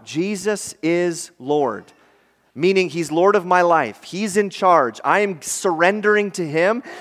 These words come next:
And then believe in your heart that God raised him from the dead. So you read the account of the resurrec-,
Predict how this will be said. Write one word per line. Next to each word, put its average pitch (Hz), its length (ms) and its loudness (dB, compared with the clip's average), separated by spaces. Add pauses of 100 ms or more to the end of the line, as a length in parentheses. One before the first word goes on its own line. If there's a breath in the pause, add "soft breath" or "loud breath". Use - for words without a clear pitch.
(140 loud breath)
And 190 180 2
then 226 240 6
believe 196 440 2
in 254 80 0
your 220 140 4
heart 196 240 4
that 180 80 -4
God 170 280 4
raised 180 260 2
him 202 100 -6
from 202 280 2 (240 loud breath)
the 202 80 4
dead. 247 260 4 (120)
So - 120 0
you 185 200 0
read 202 340 2
the 240 80 0
account 220 340 2
of 208 80 2
the 196 60 0
resurrec-, 202 560 4